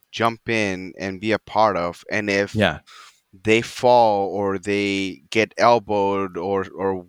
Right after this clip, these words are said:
Speaker 1: what may be, like, as soon as one individual notices it,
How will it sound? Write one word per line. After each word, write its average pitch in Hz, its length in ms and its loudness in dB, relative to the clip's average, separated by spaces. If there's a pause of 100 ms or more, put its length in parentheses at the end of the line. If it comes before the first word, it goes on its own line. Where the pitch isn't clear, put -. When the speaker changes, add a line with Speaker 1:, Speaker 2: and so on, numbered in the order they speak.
(140)
Speaker 1:
what 101 340 0
may 107 280 -4
be, 98 520 -6 (720)
like, 101 260 0 (300)
as 104 100 -4
soon 156 200 -6
as 151 260 -2
one 110 340 -2
individual 113 540 -6
notices 113 440 -6
it, 151 160 -2